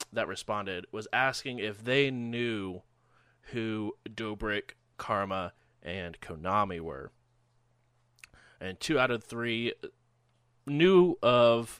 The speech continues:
Dobrik, and, uh, Konami matched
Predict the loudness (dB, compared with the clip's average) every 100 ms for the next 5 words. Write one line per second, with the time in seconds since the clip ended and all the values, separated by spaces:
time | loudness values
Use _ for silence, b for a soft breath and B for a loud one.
0 | -18 -6 -4 -2 -2 -4 -8 -20 b b
1 | b b -8 -4 -2 -2 -4 -8 _ -8
2 | -4 -4 -4 -4 -8 _ _ _ _ _
3 | -20 -20 _ _ _ _ _ _ _ _
4 | -4 -2 0 0 0 -4 -6 -4 -4 -6
5 | -6 -8